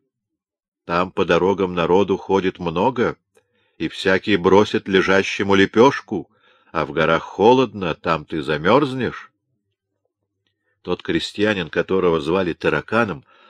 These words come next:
пошёл рядом со ослом, и весь путь говорил Фераку, как тяжело живётся крестьянам. «Самое главное для нас — получить оружие, а с оружием мы сумеем отстоять наши земли.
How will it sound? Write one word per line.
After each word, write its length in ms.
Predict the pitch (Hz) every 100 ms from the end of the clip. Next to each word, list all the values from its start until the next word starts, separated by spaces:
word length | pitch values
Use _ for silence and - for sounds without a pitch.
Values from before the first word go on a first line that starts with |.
| _ _ -
пошёл 360 | 82 101 92
рядом 320 | 90 87 82
со 140 | 80 90
ослом, 500 | - 95 113 98 - _ _ _ _ _ _
и 100 | 82
весь 280 | 80 90 -
путь 260 | - 120 92
говорил 400 | 85 82 104 107
Фераку, 540 | - 85 104 110 98
как 260 | - 87 -
тяжело 440 | 85 80 78 92
живётся 500 | 87 78 85 - -
крестьянам. 760 | 92 80 - 85 80 73 64 _ _ _ _ _ _ _ _ _ -
«Самое 380 | 85 90 95 90
главное 540 | 80 80 92 90 87
для 200 | 78 78
нас — 260 | 76 90 -
получить 480 | - 78 76 95 -
оружие, 560 | 85 98 107 87 69 - _ _ _ _ - -
а 200 | 73 73
с 120 | -
оружием 580 | 80 107 120 104 87 78
мы 180 | 90
сумеем 500 | - 92 87 98 92
отстоять 640 | 90 - - 85 78 92 -
наши 300 | 87 - 80
земли. 460 | 76 95 92 -